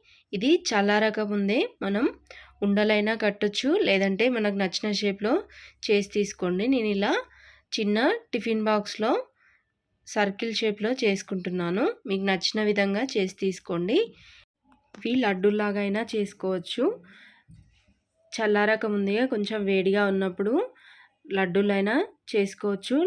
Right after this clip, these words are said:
లేదంటే మనకు నచ్చిన విధంగా ఇలా చేసి తీసుకోండి. నేను ఇలా చిన్నగా సర్కిల్ షేప్లో చేసి తీసుకుంటున్నాను. ఈ ప్రాసెస్ అంతా చల్లారక ముందుకే కొంచెం వేడిగా ఉన్నప్పుడు చేసుకోవడం వల్ల ఈజీగా చేసేసుకోవచ్చు. చల్లారిన తర్వాత అయితే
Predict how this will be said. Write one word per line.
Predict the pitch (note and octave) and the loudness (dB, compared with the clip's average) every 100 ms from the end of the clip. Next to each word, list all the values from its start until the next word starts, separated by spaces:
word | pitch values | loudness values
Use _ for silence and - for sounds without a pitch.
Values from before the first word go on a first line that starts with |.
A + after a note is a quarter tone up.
| A#3+ | 2
లేదంటే | G3 G3 G3 A3+ | 2 0 -2 -2
మనకు | G#3 G3+ F#3+ | -2 -2 -4
నచ్చిన | F#3+ G#3 G3+ | -4 -2 0
విధంగా | F#3+ F#3+ G3 B3 D4 G3+ | 0 0 0 0 0 0
ఇలా | G3+ F4+ - - - _ G#3+ | 0 -2 -6 -20 -20 _ 0
చేసి | G3+ G3 G#3 | 0 0 -2
తీసుకోండి. | G3+ - F3+ F3+ B3 C4 | -2 -2 -2 0 2 2
నేను | G#3+ G3 | 2 0
ఇలా | G3 D#4+ A#4 _ - _ - | 0 -2 -4 _ -20 _ -8
చిన్నగా | G#3+ G#3 G3+ A3 A4+ - _ - | -2 0 0 2 0 -2 _ -4
సర్కిల్ | G#3+ G3 A3 G3+ | -4 -2 -2 0
షేప్లో | G#3 F#3+ A3 A3+ | -2 -2 -4 0
చేసి | G3 F#3 - | -2 -2 -4
తీసుకుంటున్నాను. | G3 - F#3 F3 E3+ F3 F3+ C#4+ A#4+ _ - _ _ _ - | -4 -2 -4 -4 -4 -2 0 0 -2 _ -20 _ _ _ -4
ఈ | G3 | 0
ప్రాసెస్ | G3+ G3+ A3 G#3+ G#3 | 0 0 -2 -2 -2
అంతా | G3 A3 D4 C#4 | 0 0 0 0
చల్లారక | G3+ G3 G3 G3+ F#3+ | 0 2 2 0 0
ముందుకే | G3 F3+ G#3 B3+ | -2 0 0 0
కొంచెం | G#3 G#3+ G3 | -2 -2 0
వేడిగా | F#3 F#3 G3 F#3+ | 2 4 2 2
ఉన్నప్పుడు | F#3+ F#3 - | 0 -4 -6
చేసుకోవడం | F#3+ F#3+ - F#3 F3+ F3+ | -4 -4 -4 -4 -2 -2
వల్ల | F3+ A3+ C4+ G3+ | 0 0 0 0
ఈజీగా | F#3+ F#3 G3 G3 | 0 2 0 0
చేసేసుకోవచ్చు. | F#3+ F3+ F3 - F3 E3+ - C4 | -4 -4 -6 -6 -6 -6 -4 -6
చల్లారిన | A#3 G3 G3 G#3 G3 G3 | -2 0 0 0 -2 -2
తర్వాత | F#3 F#3 F3+ F#3 | -2 -2 -2 -4
అయితే | F#3 | 0